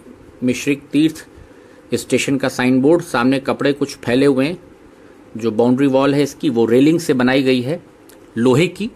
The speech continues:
और सन्नाटा पसरा है पूरी तरह, जैसा आजकल सभी स्टेशंस का हाल है यहाँ पर। तो आप देख सकते हैं अभी इन पर ब्रैकेट असेंबली,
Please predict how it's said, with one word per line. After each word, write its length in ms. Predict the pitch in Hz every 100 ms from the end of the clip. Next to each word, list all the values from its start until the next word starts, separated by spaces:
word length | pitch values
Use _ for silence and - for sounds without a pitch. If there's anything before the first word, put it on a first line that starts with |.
| - - - - - - - - - - - - - - - - - - - - - - - - - - -
और 180 | 113 117
सन्नाटा 460 | 151 156 175 196
पसरा 360 | 190 175 175 180
है 180 | 160 175
पूरी 200 | 151 160
तरह, 200 | 156 156
जैसा 300 | 151 135 156
आजकल 520 | 151 - 135 135 151
सभी 280 | 139 131 156
स्टेशंस 440 | 147 - - 151 143
का 140 | 139
हाल 260 | 107 120 143
है 120 | 117 - - - - - - - - 110
यहाँ 180 | 120 135
पर। 180 | 180 - - -
तो 120 | 127 -
आप 180 | 120 123
देख 200 | 131 160
सकते 300 | 165 165 160
हैं 200 | 143 214 - - - - - - - - - - - - - - -
अभी 200 | 127 175
इन 200 | - 156
पर 180 | 156 156
ब्रैकेट 480 | 120 123 175 170 123
असेंबली, 380 | - 131 170